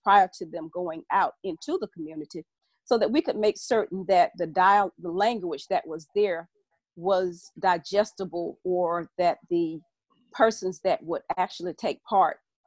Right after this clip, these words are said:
in the studies could actually read it. So that was a, a, a great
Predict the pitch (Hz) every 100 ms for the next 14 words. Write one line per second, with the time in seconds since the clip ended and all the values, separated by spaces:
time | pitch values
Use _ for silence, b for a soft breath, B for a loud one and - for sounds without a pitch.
0 | - 196 170 165 - 262 202 196 - -
1 | 190 165 - 175 170 160 165 208 165 -
2 | - _ _ _ - _ _ _ _ _
3 | _ _ _ _ 196 - 202 - 196 180
4 | - 175 - - 170 - - 156 175 190
5 | 180